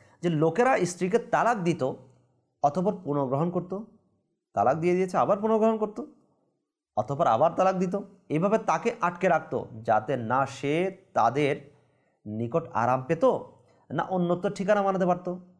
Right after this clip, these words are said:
অথবা অন্যত্র বিয়ে করে সে চলে যেতে পারত। এটাও নিষিদ্ধ করা হয়েছে এই আয়াতের মাধ্যমে। অপর এক অভিমত হচ্ছে যে মৃতের অভিভাবকদেরকে সম্বোধন করে বলা, বলে দেয়া হয়েছে যে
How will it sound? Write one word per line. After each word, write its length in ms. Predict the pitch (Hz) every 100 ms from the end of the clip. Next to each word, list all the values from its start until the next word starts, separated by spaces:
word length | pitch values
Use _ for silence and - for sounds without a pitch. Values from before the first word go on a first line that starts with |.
| _ _ -
অথবা 240 | 110 123
অন্যত্র 300 | 123 120 120
বিয়ে 180 | 113 139
করে 160 | 147 131
সে 120 | 139
চলে 180 | 135 123
যেতে 120 | 131
পারত। 280 | 123 117 151 _ _ _ _ _ _ -
এটাও 200 | 156 214
নিষিদ্ধ 280 | 151 123 117
করা 240 | 98 101
হয়েছে 200 | 98 101
এই 160 | 101 110
আয়াতের 320 | 95 87 90
মাধ্যমে। 360 | 82 - - - _ _ _ _ _ _ _ -
অপর 260 | 127 160 220
এক 240 | 180 -
অভিমত 380 | 135 160 262 190
হচ্ছে 240 | 160 -
যে 240 | 104 127 - - -
মৃতের 400 | 110 165 190 226
অভিভাবকদেরকে 960 | 123 147 180 220 208 196 156 135 -
সম্বোধন 520 | 165 156 170 180 180 170
করে 160 | 196
বলা, 580 | 151 120 120 - - - -
বলে 240 | 127 156
দেয়া 180 | 160 160
হয়েছে 320 | 170 208 -
যে 260 | 113 - -